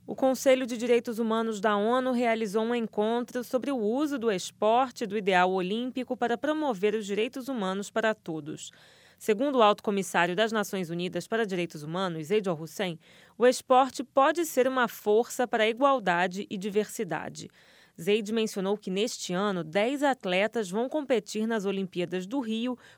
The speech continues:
como uma equipe de refugiados. Para o Alto Comissário, sua participação pode inspirar um novo entendimento sobre os direitos das milhões de pessoas envolvidas em crises em todo o mundo. Segundo Zeid, para essas,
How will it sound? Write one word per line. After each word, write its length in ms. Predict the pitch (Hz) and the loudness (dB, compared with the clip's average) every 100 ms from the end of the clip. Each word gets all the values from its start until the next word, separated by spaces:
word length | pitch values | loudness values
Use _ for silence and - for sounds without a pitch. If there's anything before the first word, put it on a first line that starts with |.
| - | -6
como 180 | 285 | -2
uma 160 | 302 320 | 0 -2
equipe 420 | 269 - 233 226 | -4 -4 -6 -4
de 120 | 214 | 0
refugiados. 960 | 233 226 - 226 202 170 - - 113 - - - - _ | 2 2 -2 -6 -4 -6 -6 -14 -14 -16 -20 -20 -20 _
Para 180 | 214 220 | 2 4
o 20 | |
Alto 240 | 214 214 | 4 4
Comissário, 600 | - 233 220 - 220 233 233 | 0 -2 -2 2 4 4 2
sua 180 | 254 | -2
participação 760 | 247 240 214 - 233 220 240 240 | 2 0 0 -2 0 0 -2 -2
pode 260 | 254 240 254 | 0 0 -2
inspirar 580 | 277 - 285 220 226 | -8 -4 0 4 4
um 160 | 240 233 | 4 -2
novo 320 | 214 262 294 | 0 0 0
entendimento 840 | 320 311 277 254 214 180 190 202 202 | -4 -4 -4 -4 -2 -2 -2 -6 -6
sobre 260 | 240 226 | -4 -4
os 100 | 247 | -4
direitos 540 | 202 247 196 214 190 214 | -4 0 0 0 -4 -2
das 240 | 233 226 | -2 0
milhões 640 | 269 269 214 214 247 262 | -4 -2 2 4 4 0
de 100 | 226 | -4
pessoas 680 | 240 226 185 - 202 202 208 | -2 -2 -2 -4 0 2 0
envolvidas 720 | 196 208 208 190 170 202 214 208 | 0 0 0 -2 -4 -2 -2 0
em 140 | 202 | -4
crises 580 | 196 214 214 226 214 202 | -4 -4 -4 -4 -4 -2
em 140 | 220 | -2
todo 320 | 214 285 269 | 0 -2 0
o 20 | 214 | -2
mundo. 400 | 160 156 156 147 - - - - | -4 -6 -10 -12 -16 -20 -20 -20
Segundo 420 | - 220 202 240 | 0 2 4 0
Zeid, 500 | 196 156 214 262 208 | 0 2 4 2 0
para 320 | 196 240 262 208 | 0 4 4 4
essas, 540 | 185 233 - 254 - | 4 2 2 -2 -2